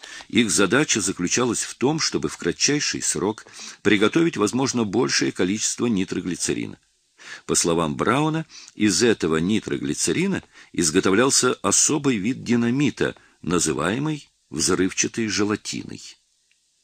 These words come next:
Витя догадывался, что Браун принимает участие и в работе по изготовлению желатины.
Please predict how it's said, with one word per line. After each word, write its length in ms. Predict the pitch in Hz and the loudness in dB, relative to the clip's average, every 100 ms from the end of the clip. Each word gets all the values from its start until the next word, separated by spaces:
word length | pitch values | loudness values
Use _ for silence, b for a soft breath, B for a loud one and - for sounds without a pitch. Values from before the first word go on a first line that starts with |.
| _ _ _ _ _ - | _ _ _ _ _ -14
Витя 300 | 67 87 - | -4 -2 -2
догадывался, 680 | 71 73 123 131 98 - 80 | -4 0 0 0 -2 -2 -2
что 260 | - - | -4 -4
Браун 420 | 71 73 110 127 117 | -2 -2 -2 -2 -6
принимает 520 | - 87 92 104 - | -6 -4 -2 -4 -4
участие 560 | 85 107 110 - 107 | -4 -2 -2 -2 -2
и 160 | 101 98 | -2 -2
в 100 | 80 | -2
работе 460 | 78 73 95 113 113 | -2 0 -2 -2 -6
по 220 | 78 87 | -2 -2
изготовлению 680 | 85 80 76 71 78 95 | -2 -6 -6 -4 -2 -2
желатины. 680 | 85 85 98 - 60 58 58 | -4 -2 -2 -4 -12 -10 -14